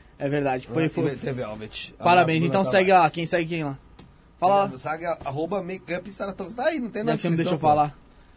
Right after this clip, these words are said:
Speaker 1: É,
Speaker 2: Você
Speaker 1: temos
Speaker 2: pode,
Speaker 1: também os
Speaker 2: então.
Speaker 1: estúdios da Rede Líder, onde você
Speaker 2: Tá.
Speaker 1: pode alugar seu espaço pra fazer seu podcast, correto, Josiel Cândido? Correto. Que você faz seu podcast, grava seu programa, o que você quiser. Procura lá no Instagram, no Instagram, arroba rede ponto líder.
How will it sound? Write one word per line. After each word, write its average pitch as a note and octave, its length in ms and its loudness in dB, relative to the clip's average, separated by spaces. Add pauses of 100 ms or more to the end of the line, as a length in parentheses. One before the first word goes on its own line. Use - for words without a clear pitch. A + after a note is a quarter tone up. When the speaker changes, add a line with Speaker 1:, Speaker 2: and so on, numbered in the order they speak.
(140)
Speaker 1:
É, D#3+ 460 6
Speaker 2:
Você - 60 -4
Speaker 1:
temos G3 200 2
Speaker 2:
pode, A3 80 4
Speaker 1:
também G3+ 100 2
os G3+ 120 6
Speaker 2:
então. G3 80 2
Speaker 1:
estúdios G3 200 0
da G3 120 6
Rede F#3+ 220 6
Líder, G3 380 4 (260)
onde F3 220 0
você F#3 160 2
Speaker 2:
Tá. F#3 60 2
Speaker 1:
pode F#3+ 160 8
alugar F#3 320 6
seu F#3+ 100 2
espaço F3+ 300 2
pra F#3 80 0
fazer F3+ 80 2
seu F3+ 100 2
podcast, F#3 460 2
correto, G3+ 400 4
Josiel F#3+ 360 4
Cândido? G#3 420 2 (300)
Correto. G3 520 -18 (480)
Que - 80 -10
você A#3+ 240 4
faz A3+ 180 4
seu G#3+ 80 2
podcast, F#3+ 800 4
grava F#3+ 240 4
seu F#3+ 140 2
programa, F3 400 2
o F#3 40 0
que - 80 -6
você G#3+ 220 2
quiser. F3+ 360 0 (300)
Procura G3+ 360 6
lá A3+ 100 8
no A3 80 4
Instagram, F#3+ 440 2
no G3 120 0
Instagram, F#3 480 2
arroba F#3 460 6
rede D#3+ 280 2
ponto E3 320 -2
líder. G3+ 360 4